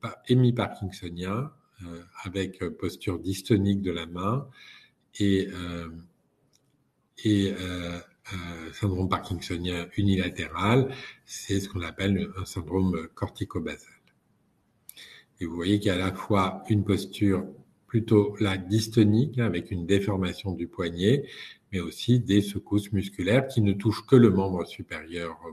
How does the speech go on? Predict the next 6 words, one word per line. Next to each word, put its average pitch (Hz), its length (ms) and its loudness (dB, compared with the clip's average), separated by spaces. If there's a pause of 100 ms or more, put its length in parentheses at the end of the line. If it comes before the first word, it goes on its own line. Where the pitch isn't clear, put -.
(100)
gauche. 117 500 4 (1400)
Et 104 80 2
vous 87 80 0
voyez, 95 440 0 (140)
voilà 90 340 -4
une, 87 220 -6